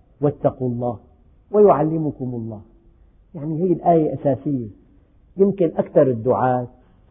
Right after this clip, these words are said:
أكثر المؤمنين يذكرونها آلاف المرات، "واتقوا الله ويعلمكم الله"، لكن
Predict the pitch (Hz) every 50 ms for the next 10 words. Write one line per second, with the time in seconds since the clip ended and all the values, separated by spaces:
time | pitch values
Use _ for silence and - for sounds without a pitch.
0 | _ _ _ _ _ _ _ - - 185 185 - - 160 139 131 135 131 139 147
1 | 147 143 135 135 135 143 143 135 135 131 127 120 120 117 - _ _ _ _ _
2 | _ _ _ _ _ _ _ _ _ _ _ _ _ _ - 165 170 143 - -
3 | - 185 196 196 185 175 160 156 165 160 - - 151 147 151 156 139 - - 123
4 | 117 113 110 104 104 104 101 101 - _ _ _ _ - _ _ _ _ _ _
5 | _ _ _ _ _ - 156 160 - - - 147 143 - 143 139 135 135 143 135
6 | 123 120 127 127 139 - - _ _ _ _ _ _ - 147 143 139 113 107 127
7 | 127 135 131 131 120 - 123 117 117 117 110 107 104 98 - _ _ - _ _
8 | _ _ _ _ _ _ - 220 214 - 214 196